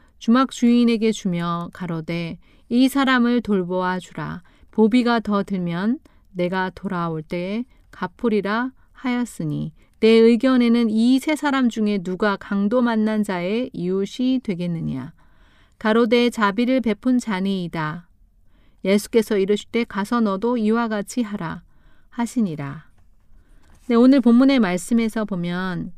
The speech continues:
한 율법사가 예수님께 자신을 옳게 보이려고 나와서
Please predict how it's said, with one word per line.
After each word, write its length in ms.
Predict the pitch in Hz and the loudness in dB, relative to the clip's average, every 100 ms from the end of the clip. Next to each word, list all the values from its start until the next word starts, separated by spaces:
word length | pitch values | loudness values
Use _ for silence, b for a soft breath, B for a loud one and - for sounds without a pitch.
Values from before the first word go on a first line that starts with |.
| b b | b b
한 300 | - 302 302 | -8 0 2
율법사가 1120 | 233 190 - 233 - 208 190 180 165 165 165 170 _ _ _ _ | 2 0 -2 -4 -4 -6 -6 -4 -4 -4 -6 -12 _ _ _ _
예수님께 560 | 170 202 226 208 - 190 | -6 0 2 2 -2 -8
자신을 420 | - 185 - 233 - | -6 -6 -2 -2 0
옳게 500 | 196 226 - 285 285 | 2 2 2 -2 0
보이려고 480 | 254 226 185 175 180 | 0 0 -2 -4 -6
나와서 720 | 170 170 170 170 - 247 | -6 -6 -6 -8 -6 -4